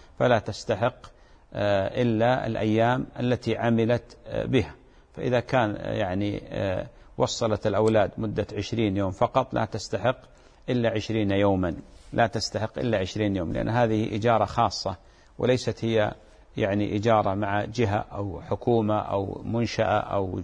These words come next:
آه، شركة مثلًا. حتى بعض الشركات تشترط، آه، الأجرة اليومية، ولذلك هذه المرأة لا بد أن، أن تفهم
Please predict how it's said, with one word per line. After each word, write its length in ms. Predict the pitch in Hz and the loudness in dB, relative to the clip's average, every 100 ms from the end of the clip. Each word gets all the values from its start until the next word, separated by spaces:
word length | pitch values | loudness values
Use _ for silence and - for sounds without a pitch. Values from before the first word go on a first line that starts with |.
| - | -6
آه، 180 | 82 82 | -6 -4
شركة 580 | - 117 107 - 107 - - - - - | 0 2 2 -2 -4 -6 -18 -20 -20 -2
مثلًا. 420 | 117 101 104 110 | 0 2 0 -2
حتى 360 | - 196 - 170 | -2 -2 2 2
بعض 200 | 147 147 | 2 0
الشركات 560 | 123 143 123 139 127 | -2 -2 -2 -2 -2
تشترط، 500 | 143 - 139 131 120 | -4 -4 0 0 2
آه، 180 | 120 110 - - - - - | 2 2 -2 -18 -20 -12 -6
الأجرة 360 | 120 131 127 | -2 0 4
اليومية، 520 | 117 120 123 127 80 - - - - - - - - - - - - - - | 4 6 6 4 0 -6 -20 -20 -20 -20 -20 -20 -20 -20 -20 -20 -20 -20 -4
ولذلك 500 | 110 113 127 113 - | -2 2 2 2 0
هذه 160 | 113 110 | -2 0
المرأة 320 | 113 120 107 | 0 2 2
لا 140 | 127 | 2
بد 300 | 139 110 95 | 2 0 -4
أن، 260 | 76 90 90 | -6 -6 -4
أن 160 | 95 | -4
تفهم 460 | 107 127 - 110 | -2 -2 0 0